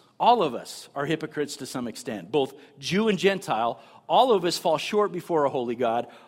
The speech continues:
All of us are in need of a Savior, and that's the logic. That's where Paul is headed in the letter of Romans. But first, we're gonna look at the beginning of verse twenty-five.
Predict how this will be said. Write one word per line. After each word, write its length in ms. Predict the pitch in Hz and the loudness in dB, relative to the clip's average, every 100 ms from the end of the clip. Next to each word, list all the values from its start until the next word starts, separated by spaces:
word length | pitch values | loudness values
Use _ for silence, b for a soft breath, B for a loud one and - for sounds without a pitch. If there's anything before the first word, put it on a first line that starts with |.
| - | -2
All 240 | 180 240 | 2 4
of 100 | 208 | 4
us 180 | 151 151 | 0 0
are 120 | 151 | -4
in 60 | 151 | -2
need 160 | 147 143 | -2 -2
of 60 | |
a 40 | 127 | -4
Savior, 540 | - 220 233 151 139 | 0 0 0 0 -2
and 200 | 139 151 | -2 -4
that's 400 | 175 220 - - b b b b | -4 -4 -8 -12 b b b b
the 80 | 135 | -8
logic. 580 | 131 147 196 185 131 104 | -4 2 2 2 -2 -2
That's 260 | 156 185 - | -2 -2 -4
where 120 | 151 | -6
Paul 340 | - 185 165 | -4 0 0
is 140 | 147 - | 0 -4
headed 360 | 208 170 117 | -4 -2 -4
in 220 | 120 135 | -6 -6
the 100 | 135 | -4
letter 380 | 131 117 113 113 B B B - | 0 0 0 -4 B B B -10
of 200 | 120 123 | -8 -2
Romans. 420 | 127 127 92 - | -2 -4 -8 -10
But 160 | 127 | -12
first, 500 | - 240 208 185 - B B - | 6 8 8 4 -6 B B -6
we're 100 | 156 | -2
gonna 120 | 156 | 2
look 160 | 175 175 | 2 2
at 60 | |
the 60 | 147 | -2
beginning 300 | 165 175 160 | 0 2 2
of 80 | 156 | 0
verse 160 | 156 | -2
twenty-five. 760 | - 165 147 - 196 175 147 | -2 -4 -2 4 4 4 2